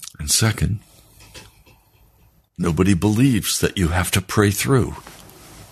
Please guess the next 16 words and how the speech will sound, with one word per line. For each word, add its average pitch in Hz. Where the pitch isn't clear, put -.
What 117
do 131
I 120
mean, 117
pray 92
through? 67
I 107
mean, 107
get 107
on 120
your 135
face 101
before 110
God 87
and 104
absolutely 101